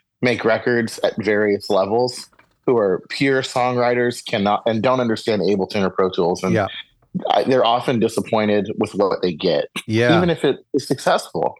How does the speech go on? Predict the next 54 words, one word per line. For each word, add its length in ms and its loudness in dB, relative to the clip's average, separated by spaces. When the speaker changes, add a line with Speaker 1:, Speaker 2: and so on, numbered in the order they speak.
Speaker 2:
Yeah. 280 0
Speaker 1:
because 260 2
it 60 -4
just 180 -4
might 180 0
not 220 -2
be 120 0
what 160 2
they 100 2
wanted 320 0
to 80 -12
do 200 2
in 100 0
their, 240 0
their 160 2
head, 260 2
but 140 -2
they 60 2
don't 200 -2
have 140 0
the 60 -4
tools 320 -2
to 100 -2
really 180 2
explain 480 -2
it 160 -2
Speaker 2:
Yeah. 260 0
Speaker 1:
or 160 2
get 180 0
it 140 0
done. 360 0
So 80 2
I 20 0
feel 140 0
like 280 0
it 100 2
can 100 0
be 100 2
really 260 2
empowering 760 -2
to 120 2
at 100 2
least 220 0
have 220 0
some 260 -2
basic 480 0
knowledge 560 2
of 100 -4
how 120 2
to 180 0
run 280 0
the 80 -2
session 460 -2
and 140 -4